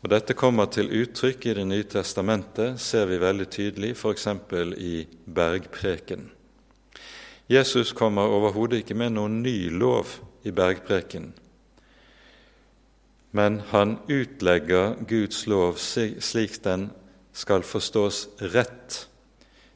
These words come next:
i strid med det som var de skriftlærdes utlegning av loven.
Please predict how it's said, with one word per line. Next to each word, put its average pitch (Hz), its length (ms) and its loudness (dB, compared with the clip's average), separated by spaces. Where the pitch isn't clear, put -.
i 101 80 -4
strid 117 560 -2
med 87 180 0
det 101 220 4
som 92 380 -2
var 87 320 4
de 87 80 -2
skriftlærdes 98 960 0
utlegning 87 800 -6
av 87 320 0
loven. 82 380 -2